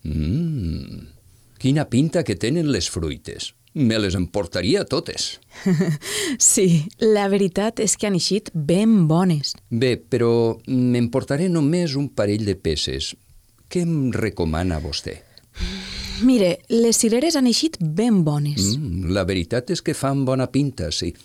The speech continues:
Speaker 1: Vinga, me n'emporta algunes.
Speaker 2: Molt bé.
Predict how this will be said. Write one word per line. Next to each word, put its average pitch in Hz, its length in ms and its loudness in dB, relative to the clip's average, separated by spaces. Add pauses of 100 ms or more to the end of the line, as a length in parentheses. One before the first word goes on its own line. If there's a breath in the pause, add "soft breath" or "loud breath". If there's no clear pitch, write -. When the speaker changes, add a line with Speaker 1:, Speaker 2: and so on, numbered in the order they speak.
(300 loud breath)
Speaker 1:
Vinga, 151 280 0 (300 loud breath)
me 143 180 2
n'emporta 139 400 0
algunes. 87 500 -4 (340 soft breath)
Speaker 2:
Molt 196 440 4
bé. 165 100 2